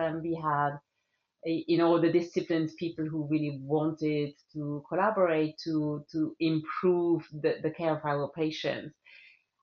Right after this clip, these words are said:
I guess one of the, the, you know, the, even if it sounds very modest, but the, the proudest accomplishments of that time was that there was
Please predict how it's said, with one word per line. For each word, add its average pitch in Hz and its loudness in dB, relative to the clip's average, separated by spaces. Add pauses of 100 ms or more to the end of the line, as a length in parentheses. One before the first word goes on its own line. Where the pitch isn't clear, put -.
I 220 4
guess 254 0
one 285 0
of 208 -2
the, 175 2
the, 170 -4 (140)
you 202 2
know, 196 8
the, 185 2 (160)
even 226 2
if 202 0
it 175 0
sounds 185 2
very 180 4
modest, 208 2
but 196 4
the, 185 4
the 185 0
proudest 202 2
accomplishments 185 -2
of 165 -6 (120)
that 247 2
time 185 2
was 170 0
that 165 2 (760)
there 180 10
was 185 6